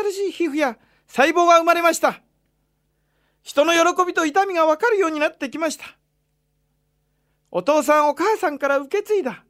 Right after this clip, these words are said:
この魂を最高のダイヤモンドとして輝かせて、次の世代に伝えていきます。私は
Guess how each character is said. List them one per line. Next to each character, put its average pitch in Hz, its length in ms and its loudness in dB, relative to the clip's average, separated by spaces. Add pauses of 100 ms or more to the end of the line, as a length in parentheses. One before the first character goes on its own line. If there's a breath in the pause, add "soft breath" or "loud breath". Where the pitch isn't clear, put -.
(220)
こ 320 140 -6
の 359 120 -4
魂 359 600 -6
を 185 160 -8 (880)
最 330 320 -4
高 440 160 0
の 415 120 0
ダ 415 140 2
イ 392 60 2
ヤ 415 80 0
モ 392 140 -2
ン 370 80 -6
ド 359 100 -4
と 349 120 -4
し - 60 -6
て 339 100 -4
輝 311 340 -4
か 311 120 -2
せ 311 120 -8
て、 262 240 -6 (720)
次 339 220 -2
の 330 120 2
世 320 140 0
代 330 180 2
に 330 120 -8
伝 349 220 -4
え 320 40 -6
て 349 120 -4
い 320 40 -4
き 349 80 -10
ま 359 140 -4
す。 - 200 -18 (2500)
私 233 300 -2
は 277 220 2